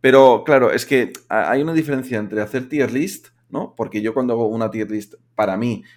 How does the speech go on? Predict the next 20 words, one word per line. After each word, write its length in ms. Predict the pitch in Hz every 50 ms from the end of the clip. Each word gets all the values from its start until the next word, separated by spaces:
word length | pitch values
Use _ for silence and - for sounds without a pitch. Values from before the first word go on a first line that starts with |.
| _ _ -
eh, 380 | 98 104 104 104 90 - - -
lo, 260 | 87 95 101 90 -
lo 120 | 95 101
miro, 240 | 101 113 117 123 113
pues, 160 | - 104 -
como 200 | - - 101 101
si 160 | 98 - 107 98
todos 180 | - 110 110 113
los 100 | 110 -
jugadores 320 | - 113 107 107 110 -
que 60 | -
lo 80 | 107 101
juegan 300 | - 110 104 98 101 98
se-, 160 | - - - -
sean 320 | - - 113 104 101 98
de 100 | 101 98
un 140 | 98 98 98
nivel 240 | 98 95 95 92 98
muy 140 | 98 98 110
alto. 380 | 123 127 127 135 139 165 _